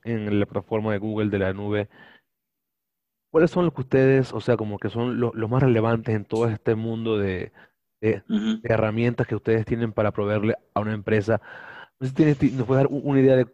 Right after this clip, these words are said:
Speaker 1: cuáles son las más utilizadas, cuáles son las más recomendadas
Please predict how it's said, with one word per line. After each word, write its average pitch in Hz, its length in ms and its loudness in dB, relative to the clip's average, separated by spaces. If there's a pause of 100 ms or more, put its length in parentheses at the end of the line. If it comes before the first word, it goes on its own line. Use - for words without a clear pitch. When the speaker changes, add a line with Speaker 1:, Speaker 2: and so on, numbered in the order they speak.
(400)
Speaker 1:
cuáles 147 300 4
son 143 140 0
las 131 180 0
más 117 160 -2
utilizadas, 151 840 2 (600)
cuáles 131 160 2
son 123 200 2
las 123 120 4
más 113 160 0
recomendadas 131 880 2